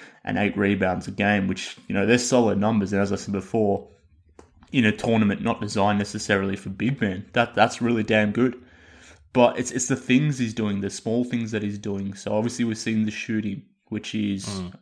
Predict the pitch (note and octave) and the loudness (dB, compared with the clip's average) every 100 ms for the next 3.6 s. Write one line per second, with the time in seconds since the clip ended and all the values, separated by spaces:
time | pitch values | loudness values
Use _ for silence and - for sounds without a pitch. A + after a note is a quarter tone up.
0 | - - - C#3 C3 - A2+ G2+ G2+ G2+ | -20 -6 4 6 4 0 -2 0 -2 -2
1 | G2 G2 G#2+ G#2+ G#2+ G#2+ G#2+ G#2 A2+ - | -4 -6 -6 -6 -10 -8 -4 -4 -6 -8
2 | A2 A2 B2 A#2+ A#2+ A#2+ B2+ A#2 A#2 A2+ | -6 -2 -2 -2 -4 -4 -6 -6 -6 -4
3 | G#2+ G#2+ - A2 G2 - | -6 -8 -8 -10 -10 -12